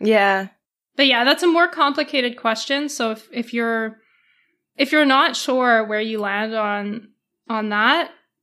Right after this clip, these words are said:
Speaker 2: it could be good to, like, look into different fishing methods. You might reasonably come to the conclusion that some kinds of wild caught fishing are okay and others you don't think are okay because they've got a lot of bycatch. Um,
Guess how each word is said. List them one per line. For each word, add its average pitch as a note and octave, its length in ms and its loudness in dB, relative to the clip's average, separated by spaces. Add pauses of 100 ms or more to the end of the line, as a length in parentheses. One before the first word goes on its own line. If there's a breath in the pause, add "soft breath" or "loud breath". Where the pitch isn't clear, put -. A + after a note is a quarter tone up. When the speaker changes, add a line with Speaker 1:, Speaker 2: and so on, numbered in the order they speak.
(320)
Speaker 2:
it C4 140 -6
could D4+ 200 0
be C#4+ 120 4
good B3+ 260 2
to, C4 100 -4
like, A#3 280 0
look A3+ 260 -2
into A3+ 260 -2
different A3 360 -8
fishing A3+ 280 -4
methods. A3 440 -4
You B3+ 100 6
might B3 300 4
reasonably A#3 500 0
come G#3+ 380 -6
to G3+ 560 -6 (880 soft breath)
the B3+ 160 2
conclusion B3 520 2
that A#3 180 0
some A#3 220 2
kinds A#3 320 2
of G#3+ 120 -6
wild G#3 260 0
caught G#3+ 280 0
fishing A3 320 -2
are G3+ 140 -2
okay A#3 440 2
and G#3+ 120 2
others G#3 400 0
you A3 100 0
don't G#3 240 -2
think G#3+ 200 -6
are G3+ 100 -2
okay G#3 300 -6
because G3+ 260 -8
they've G3+ 160 -6
got G3+ 160 -2
a G3+ 60 -6
lot G#3 160 -6
of G#3 100 -10
bycatch. - 720 -4
Um, - 360 -8